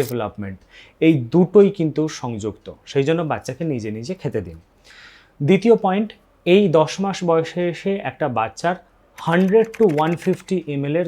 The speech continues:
জলের চাহিদা থাকে। যদি কাপের পরিমাণ দিয়ে বোঝাতে হয়, তাহলে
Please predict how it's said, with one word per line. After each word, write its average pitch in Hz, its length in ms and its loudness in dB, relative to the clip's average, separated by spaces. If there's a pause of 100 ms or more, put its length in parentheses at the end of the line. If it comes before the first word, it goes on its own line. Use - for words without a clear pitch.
জলের 127 360 -2 (120)
চাহিদা 117 380 -2
থাকে। 95 220 -14 (540)
যদি 165 180 4 (120)
কাপের 143 380 4
পরিমাণ 165 320 0
দিয়ে 170 160 -2
বোঝাতে 165 300 -2
হয়, 214 160 -6
তাহলে 175 180 -2